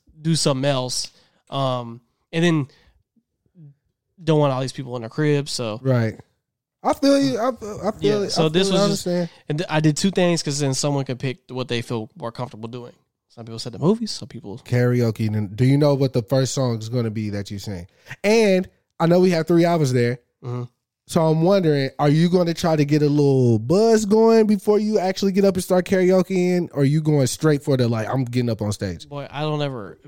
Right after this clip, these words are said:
Speaker 1: I don't need to be buzzed to do that.
Speaker 2: I do.
Speaker 1: Dog, karaoke's like my shit.
Speaker 2: I know it is. I was just asking, man.
Speaker 1: <clears throat> I'm just gonna, when, I'm gonna wait for, like, more people to get there.
Speaker 2: Uh-huh.
Speaker 1: And then I'm gonna lay some ground rules 'cause I'm gonna have rules.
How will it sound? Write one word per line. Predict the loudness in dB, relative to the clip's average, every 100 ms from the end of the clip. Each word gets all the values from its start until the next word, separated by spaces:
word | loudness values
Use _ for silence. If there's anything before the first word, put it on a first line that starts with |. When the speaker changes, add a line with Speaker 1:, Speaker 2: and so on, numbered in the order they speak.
| -14
Speaker 1:
I | -10
don't | -8
need | -8
to | -10
be | -14 -14 _ _ _
buzzed | -10 -6 -6 -10
to |
do | -10 -6
that. | -6 -8 _
Speaker 2:
I | -2
do. | -2 -4 -10 -14 _ _ _ _ _ -6 -4 -2 -4
Speaker 1:
Dog, | -8
karaoke's | -4 -4 -4 -6
like | -6
my | -6
shit. | -6 -6 -8 -8
Speaker 2:
I | -2
know | 2 4
it | 4
is. | 4 2 0
I | -4
was | -4
just | -4 0
asking, | 2 2 2 -2
man. | -4 -6 -8
Speaker 1:
<clears throat> | 0
I'm | 2
just | 2
gonna, | 2 2 2
when, | -2 -4 -2
I'm | 2
gonna | 4
wait | 2 0
for, | -4 0 0
like, | 0 -2 0
more | 0
people | 0
to | -4
get | -4
there. | -2 -2 -4 -8 _
Speaker 2:
Uh-huh. | 0 2 0 -4 _ _ _ _ -20 -8
Speaker 1:
And | -2 2
then | 4 4 2 -4 _ _ _ _ _ _ _ _
I'm | -4 -2
gonna | -2 -2 -6 -6
lay | -6
some | -6 -8
ground | -12 -12 -14
rules | -16 -14 -12 -10
'cause | -10
I'm | -8 -8
gonna | -8
have | -8
rules. | -6 -6 -6 -8 -10 -14